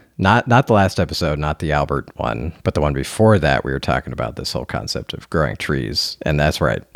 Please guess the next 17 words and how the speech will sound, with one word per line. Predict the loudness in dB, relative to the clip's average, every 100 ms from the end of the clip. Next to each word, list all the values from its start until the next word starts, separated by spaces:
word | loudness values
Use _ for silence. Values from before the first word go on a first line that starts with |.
| -20 -20 -6
where | 2
I | 4 4
talked | 4 4
about | 4 2 2 -2
how | -2
he | -2 -2
was | -2 -2 0
coming, | -2 -2 -4 -6 -6
and | -6 -2
that, | -4 -4 -12 _ _ _ _ _ _ _ -20 _ _ _ _ -20 -20 _ 0
that | 2
idea | 2 0 -4 -6 -6
was, | -6 -6 -4 -4
was | -8 -6
prescient | -2 -2 -2 -6 -10 -10
for | -6 -4
me. | -4 -8